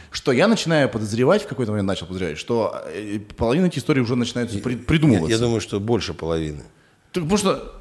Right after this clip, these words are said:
Speaker 1: какого чёрта с ней в прошлом прос-, продолжают происходить забавные ситуации, как бы, да, как так? И, возможно, я не прав, но вы часто обращаетесь к детству,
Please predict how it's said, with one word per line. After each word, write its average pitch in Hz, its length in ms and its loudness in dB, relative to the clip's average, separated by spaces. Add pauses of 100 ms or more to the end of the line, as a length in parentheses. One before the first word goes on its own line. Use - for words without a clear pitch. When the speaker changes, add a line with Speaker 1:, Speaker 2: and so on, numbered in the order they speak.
Speaker 1:
какого 214 360 4
чёрта 226 260 2
с - 100 -8
ней 175 140 2
в - 80 -4
прошлом 196 380 2
прос-, 143 180 -4
продолжают 156 460 2
происходить 147 480 -4
забавные 135 440 2
ситуации, 123 680 0
как 110 160 -4
бы, 117 80 -2
да, 117 140 2
как 107 180 -4
так? 78 180 -10 (540)
И, 156 680 0 (440)
возможно, 151 360 2
я 147 40 4
не 147 100 2
прав, 226 260 0
но 139 60 2
вы 147 140 -2 (160)
часто 185 760 0
обращаетесь 101 840 -4
к 92 80 -12
детству, 87 880 -4